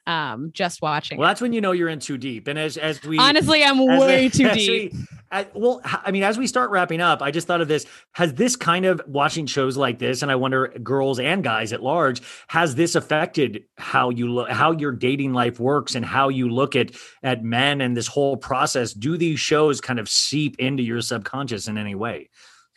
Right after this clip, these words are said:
Speaker 1: Um, I don't think they, I don't think so, because, um, I think I've gotten to the point, like, to the level of, or to the deepness into the show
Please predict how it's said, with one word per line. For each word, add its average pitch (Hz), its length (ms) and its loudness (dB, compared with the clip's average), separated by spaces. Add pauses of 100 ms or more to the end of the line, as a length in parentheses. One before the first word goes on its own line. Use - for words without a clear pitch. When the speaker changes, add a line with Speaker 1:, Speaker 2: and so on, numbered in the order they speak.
(280)
Speaker 1:
Um, 277 220 0
I 262 80 4
don't 359 180 -2
think 359 180 -4
they, 254 360 0 (480)
I 240 260 2
don't 330 340 -4
think 330 240 -6
so, 330 320 2
because, 226 640 -2
um, 180 420 -4
I 208 100 -2
think 233 200 0
I've 226 160 4
gotten 190 240 -2
to - 140 -12
the 185 120 -6 (280)
point, 190 320 -4
like, 185 180 -2
to 202 140 -10
the 180 100 -2
level 180 480 2
of, 156 400 -2 (100)
or 170 220 -8 (520)
to 247 100 -6
the 208 80 -4
deepness 220 640 0
into 202 340 -4
the 202 80 -4
show 196 380 2